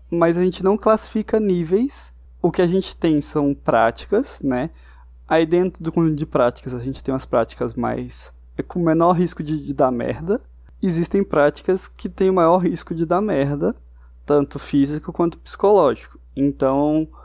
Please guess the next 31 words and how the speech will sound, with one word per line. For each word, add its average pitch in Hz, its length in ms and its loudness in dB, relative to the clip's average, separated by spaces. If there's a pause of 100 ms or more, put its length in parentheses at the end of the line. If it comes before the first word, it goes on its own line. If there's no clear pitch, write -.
(420)
que - 160 -6
não 202 200 4
necessariamente 214 640 2
são 208 220 0
mais 175 340 2
arriscadas 160 600 0
ou 160 80 2
menos 143 280 2
arriscadas. 147 800 -4 (360)
E 156 100 2
aí, 156 100 4
por 160 220 0
exemplo, 135 800 -4 (560)
ah, 160 220 2 (100)
você - 240 -4
quer 156 360 2
ser - 160 0
amarrado. 175 680 2 (760)
Poderia 170 300 2
ser - 220 -2
super 190 360 -2
tranquilo 233 520 0
você 294 220 -2 (380)
ser - 220 0
totalmente 185 480 0
amarrado. 202 540 2 (540)
Hoje 175 240 4
mesmo 165 240 2
não 208 140 0
digo, 190 280 0
mas 247 340 2